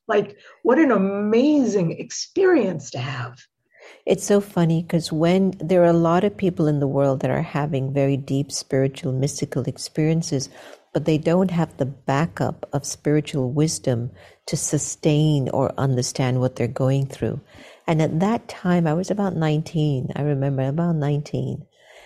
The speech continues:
Speaker 2: And I didn't have the understanding of spiritual wisdom that I do now.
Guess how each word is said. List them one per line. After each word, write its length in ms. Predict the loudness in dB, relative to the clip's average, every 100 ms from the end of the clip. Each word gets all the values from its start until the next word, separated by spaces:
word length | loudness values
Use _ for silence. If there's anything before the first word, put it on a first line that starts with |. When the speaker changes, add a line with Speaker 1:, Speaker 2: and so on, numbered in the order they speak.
| _ _ _
Speaker 2:
And 240 | 0 0 0
I 140 | 0
didn't 360 | 0 0 -2 -6
have 480 | -8 -2 0 0 0
the 200 | 0 0 -4
understanding 1000 | 0 2 2 0 -4 -2 2 4 4 2
of 80 | 0
spiritual 520 | -4 -2 -2 -2 -2
wisdom 440 | 0 0 0 -4 -2
that 140 | -2
I 100 | -2
do 200 | -2 -4
now. 420 | -2 -4 -4 -8